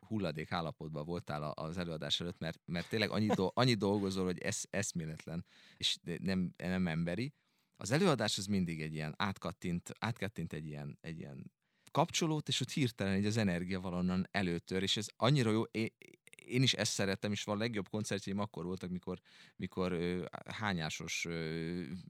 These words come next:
Speaker 2: Ja.
Speaker 1: vi-, vírusról
Speaker 2: <laughs> Igen.
Speaker 1: mentem át, nem volt bennem semmi, semmi, átmenni nem tudtam a zebrán, és utána kellett vezényelnem és Sostakovics tizenegyedik szimfóniát a Zeneakadémián,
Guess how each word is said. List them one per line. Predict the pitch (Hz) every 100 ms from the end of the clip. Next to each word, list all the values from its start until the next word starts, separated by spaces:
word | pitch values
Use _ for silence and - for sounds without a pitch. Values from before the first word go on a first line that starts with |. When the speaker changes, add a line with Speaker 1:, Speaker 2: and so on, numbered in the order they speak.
| -
Speaker 2:
Ja. | 127 127 101
Speaker 1:
vi-, | 113 92
vírusról | 113 98 95 - 92 98 92
Speaker 2:
<laughs> | 87 98
Igen. | 98 95
Speaker 1:
mentem | 98 107 113 87
át, | 98 101 -
nem | 104 95
volt | 90
bennem | 85 85 80
semmi, | - 98 95 87 82
semmi, | - 98 92 -
átmenni | 92 101 101 90 85
nem | 90 87
tudtam | 92 - 76
a |
zebrán, | 87 101 107 98
és | 87 -
utána | - 82 82
kellett | 87 78 -
vezényelnem | - 85 82 78 76
és |
Sostakovics | - 85 - - 78
tizenegyedik | - 82 80 71 73 69
szimfóniát | - 90 - 101 104 107 -
a |
Zeneakadémián, | 90 95 101 - 95 95 92 101